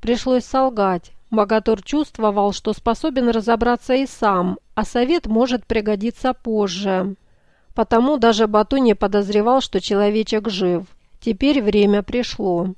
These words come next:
Человечек кряхтя выбрался из ящика с отверстиями, в котором сидел. Было заметно, что он с трудом передвигает затекшие ноги, выпрямляет спину,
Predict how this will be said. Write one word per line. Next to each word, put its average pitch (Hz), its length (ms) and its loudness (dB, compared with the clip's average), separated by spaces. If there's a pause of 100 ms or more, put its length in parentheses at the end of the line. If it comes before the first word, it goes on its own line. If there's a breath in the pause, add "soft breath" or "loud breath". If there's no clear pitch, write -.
(140)
Человечек 226 640 0
кряхтя 220 460 0
выбрался 202 600 0
из 202 80 -2
ящика 208 520 0
с - 80 -8
отверстиями, 247 840 0
в - 100 -8
котором 233 460 0
сидел. 202 680 -2 (140)
Было 254 300 2
заметно, 262 520 2
что 262 220 -2
он 285 120 0
с - 40 -20
трудом 233 420 0
передвигает 214 720 0
затекшие 214 640 -2
ноги, 247 400 2
выпрямляет 202 680 0
спину, 247 640 2